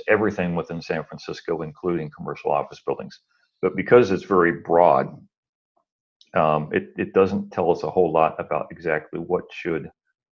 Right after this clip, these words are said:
uh, an office building landlord and tenant be doing. But, uh, San Francisco then issued Directive twenty twenty dash eighteen specifically on,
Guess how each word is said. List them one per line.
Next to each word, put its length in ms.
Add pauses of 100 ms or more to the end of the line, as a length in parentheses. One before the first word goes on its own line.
(160)
uh, 160
an 140
office 460
building 440
landlord 580
and 240
tenant 380 (200)
be 100
doing. 320 (1160)
But, 280 (420)
uh, 120
San 200
Francisco 640
then 360
issued 560 (340)
Directive 600
twenty 360
twenty 400
dash 420
eighteen 720
specifically 1040
on, 500